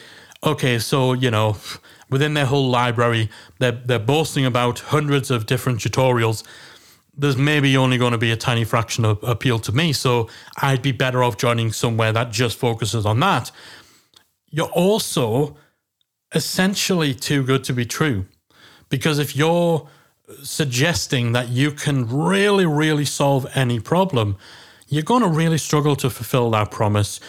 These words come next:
You're gonna end up with people being disappointed with your membership, which affects word of mouth, which affects the likelihood that they'll come back, which affects sales. You wanna be known for solving a specific problem.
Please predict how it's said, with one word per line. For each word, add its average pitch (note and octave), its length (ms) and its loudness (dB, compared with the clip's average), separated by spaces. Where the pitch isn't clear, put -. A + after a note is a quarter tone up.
You're B2+ 120 0
gonna C3 180 2
end D3 260 0
up C#3+ 120 -2
with B2+ 140 -4
people A#2+ 180 -2
being A#2 220 0
disappointed B2 500 0
with A2+ 160 -2
your A2 160 2
membership, E3 480 2
which C3+ 180 -2
affects - 560 -4
word B2 300 2
of A2 140 0
mouth, D3 480 0
which B2 180 -2
affects C3 400 -2
the C3+ 120 -2
likelihood A#2 440 0
that A2+ 160 0
they'll A#2 80 0
come A2+ 260 0
back, F3+ 300 0
which C3 240 0
affects A2+ 640 -4
sales. G2+ 560 -4
You A#2 100 -2
wanna C#3+ 160 0
be E3 100 0
known E3 220 2
for C#3+ 80 -8
solving C#3 360 0
a B2 60 0
specific B2 460 -2
problem. B2 480 0